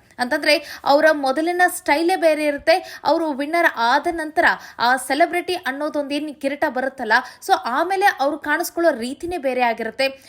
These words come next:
ಅಭಿಮಾನಿಗಳ ಜೊತೆ ವರ್ತಿಸೋ ರೀತಿನೇ ಬೇರೆ ಆಗಿರುತ್ತೆ. ಒಂದು ಕ್ಷಣ ಅಭಿಮಾನಿಗಳಿಗೆ ಕುತೂಹಲ, ಮತ್ತೆ ಒಂದು ಕ್ಷಣ ಪ್ರಶ್ನೆ ಹುಟ್ಟಬೇಕಾಗತ್ತೆ. ಏನಂತಂದ್ರೆ, "ನಾವು ಇಂಥವ್ರಿಗ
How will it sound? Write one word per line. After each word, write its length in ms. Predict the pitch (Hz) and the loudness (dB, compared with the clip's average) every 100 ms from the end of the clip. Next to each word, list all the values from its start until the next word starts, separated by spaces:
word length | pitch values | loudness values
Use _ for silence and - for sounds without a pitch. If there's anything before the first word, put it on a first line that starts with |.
| - | 0
ಅಭಿಮಾನಿಗಳ 600 | 220 226 254 294 320 294 277 | 0 0 -4 -2 0 -2 -2
ಜೊತೆ 220 | 262 294 | -4 -4
ವರ್ತಿಸೋ 560 | 220 214 - 285 311 | -2 -4 -4 -4 -2
ರೀತಿನೇ 440 | 254 262 302 370 381 | -2 -4 -8 -10 -6
ಬೇರೆ 240 | 277 240 | -4 0
ಆಗಿರುತ್ತೆ. 800 | 226 208 208 202 269 285 - - | 0 0 -4 0 0 0 -8 -8
ಒಂದು 460 | 254 311 370 392 - | -2 0 0 -4 -4
ಕ್ಷಣ 240 | - - 403 339 - - - | 0 2 4 2 0 -2 2
ಅಭಿಮಾನಿಗಳಿಗೆ 760 | 247 285 403 466 427 339 339 370 | 2 2 0 0 2 0 0 -4
ಕುತೂಹಲ, 500 | 320 302 320 302 349 | -6 -4 -4 -2 -2
ಮತ್ತೆ 580 | 392 339 285 269 269 _ 311 | 0 0 2 0 -2 _ -4
ಒಂದು 180 | 359 | -4
ಕ್ಷಣ 180 | 381 440 466 | -4 -6 0
ಪ್ರಶ್ನೆ 300 | 302 294 349 | 0 0 -6
ಹುಟ್ಟಬೇಕಾಗತ್ತೆ. 960 | 277 285 247 226 208 202 214 202 - - | -6 -4 -6 -4 -6 -4 -6 -6 -10 0
ಏನಂತಂದ್ರೆ, 440 | 269 294 320 320 | 0 2 2 4
"ನಾವು 180 | 294 294 | 2 2
ಇಂಥವ್ರಿಗ 480 | 269 294 339 339 | -2 -4 -2 0